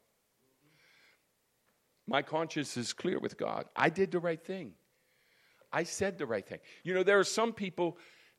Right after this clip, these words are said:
they do things hoping they may, they may say things or they'll do things hoping, praise God, that someone,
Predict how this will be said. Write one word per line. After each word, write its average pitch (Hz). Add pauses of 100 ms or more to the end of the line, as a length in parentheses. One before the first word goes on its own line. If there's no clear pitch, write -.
(360)
they 208 (260)
do 220
things 139 (220)
hoping 147 (480)
they 190
may, 220
they 202
may 214
say 202
things 120 (220)
or 147
they'll 131
do 196
things 120 (460)
hoping, 165 (320)
praise 120
God, 110
that 120 (360)
someone, 123